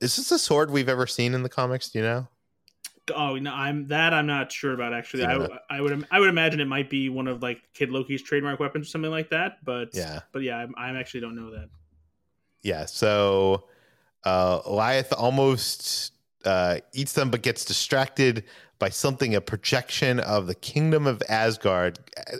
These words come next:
Speaker 1: as created by old Loki. Uh, earlier in the episode, Lo-, old Loki was, was talking about the daggers and how the, all the other variant Lokis were saying how they look super cool.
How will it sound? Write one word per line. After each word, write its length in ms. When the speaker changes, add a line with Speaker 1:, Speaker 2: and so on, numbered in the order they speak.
Speaker 1:
as 160
created 340
by 140
old 300
Loki. 540
Uh, 240
earlier 360
in 100
the 80
episode, 420
Lo-, 180
old 180
Loki 640
was, 680
was 120
talking 240
about 160
the 60
daggers 680
and 200
how 180
the, 320
all 120
the 60
other 340
variant 300
Lokis 320
were 60
saying 240
how 140
they 140
look 280
super 340
cool. 460